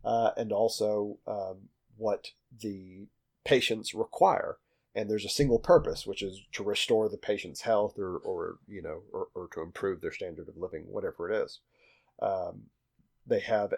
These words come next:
a technical character, but when the patient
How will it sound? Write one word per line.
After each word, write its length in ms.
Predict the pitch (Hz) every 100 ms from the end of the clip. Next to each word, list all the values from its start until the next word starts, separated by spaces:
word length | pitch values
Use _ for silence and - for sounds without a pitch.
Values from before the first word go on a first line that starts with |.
| -
a 260 | 98 95 -
technical 440 | 135 - - 98
character, 480 | - 185 170 - 98
but 140 | 110 -
when 160 | 104
the 60 | 98
patient 640 | - 147 143 139 120 -